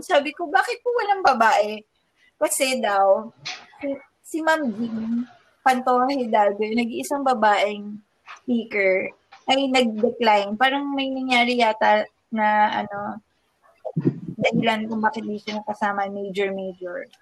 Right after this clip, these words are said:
So, ayun. So, ang, para sa akin, maraming magagalit, pero palagay ko, sabi ko hanggang ngayon, parang token, token yung presence ng babae sa mga,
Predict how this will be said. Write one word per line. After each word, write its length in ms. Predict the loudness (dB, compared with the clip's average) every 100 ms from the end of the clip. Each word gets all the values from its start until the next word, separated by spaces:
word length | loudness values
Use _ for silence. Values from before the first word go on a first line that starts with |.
| _ _ _ -4
So, 240 | -2 0
ayun. 600 | 0 2 0 0 -4 -10 -10 -8 -10 -10 4
So, 40 | 6 6 4
ang, 240 | 2 2 -4 2
para 320 | 4 4 4
sa 240 | 4 4
akin, 400 | 2 -2 -2 -4 -8 _ _ _ _ _ _ _ _ _ _
maraming 480 | -2 0 4 2 2
magagalit, 800 | -2 -2 -2 2 4 2 0 -4
pero 280 | 0 0 0 0 0 0 -2 -6 -14 _ _ _ _
palagay 400 | 0 0 0 -2
ko, 160 | -2 -4 -4 -6 -4 0
sabi 240 | 0 0 -2
ko 120 | 0
hanggang 320 | 2 0 0
ngayon, 520 | 0 0 0 -2 -4 -8 _
parang 340 | 2 4 4 2
token, 720 | 4 4 4 4 4 2 0 -4 _ -6
token 360 | -6 -2 0 0 0
yung 220 | -2 -2 -4 -4 -6 -8 0
presence 560 | 0 2 0 -2 -2
ng 240 | 0 0 2
babae 420 | 4 4 2 0 -6
sa 80 | -8
mga, 300 | -8 -4 -2